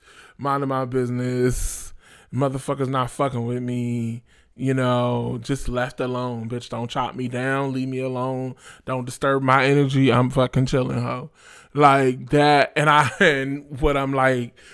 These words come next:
putting together is that understanding your, yourself and, um, the creative intelligence and connectedness,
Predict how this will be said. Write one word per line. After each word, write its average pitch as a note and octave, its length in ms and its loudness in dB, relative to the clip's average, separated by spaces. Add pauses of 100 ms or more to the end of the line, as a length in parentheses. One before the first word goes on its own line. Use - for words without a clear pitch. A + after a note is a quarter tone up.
(120)
putting C3 280 8
together B2+ 880 0 (300)
is C3 280 -4
that B2+ 720 0 (600)
understanding C#3 1500 -2 (140)
your, C3+ 400 0
yourself C#3 1300 -2 (480)
and, C#3 760 -6 (100)
um, B2 920 -6 (1040)
the D3+ 100 -2
creative D#3+ 680 2
intelligence C#3+ 680 4
and A#2+ 160 -6
connectedness, B2+ 1080 -4